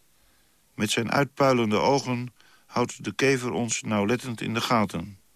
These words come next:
Als ik mijn hand boven het glas beweeg, neemt hij een vechthouding aan. Hij richt zich op, zwaait met zijn voorpoten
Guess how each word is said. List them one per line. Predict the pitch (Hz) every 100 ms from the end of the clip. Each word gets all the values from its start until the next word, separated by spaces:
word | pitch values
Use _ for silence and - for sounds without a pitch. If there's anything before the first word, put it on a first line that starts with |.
| _ _ _ _ _ _ _ _ _ _ _ _
Als | - 117
ik | 127
mijn | 123
hand | 117 143 139 -
boven | 113 143 127
het | 110 98
glas | - 135
beweeg, | 120 113 117 117 - - - - - - - -
neemt | 120 120
hij | 117 117 110
een |
vechthouding | 107 139 - 120 107 98 95
aan. | 87 85 80 - _ _ _ _ _ _ _ _ _ _
Hij | - 117
richt | 120 131
zich | 117 104
op, | 110 127 - _ _ _ _ _
zwaait | - 110 135 127
met | 127 113
zijn | 113 101
voorpoten | 127 131 - 120 110 107 110